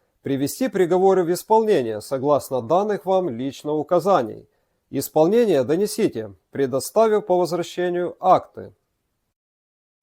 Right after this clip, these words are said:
Соловецьких в'язнів етапували морем до Кемі – Звідти залізницею до Медвежигорська і розміщували у слідчому ізоляторі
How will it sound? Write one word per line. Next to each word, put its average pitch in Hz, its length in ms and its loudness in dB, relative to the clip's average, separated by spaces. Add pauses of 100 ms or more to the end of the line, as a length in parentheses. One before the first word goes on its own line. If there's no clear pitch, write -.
(1000)
Соловецьких 185 720 2
в'язнів 185 480 0
етапували 175 580 2
морем 202 440 0
до 170 180 0
Кемі – 170 480 -2 (300)
Звідти 220 360 -4
залізницею 175 720 -2
до 139 280 0
Медвежигорська 135 1000 -2 (280)
і 247 100 -4
розміщували 185 920 -2
у 139 100 -8
слідчому 143 540 -4
ізоляторі 156 720 -2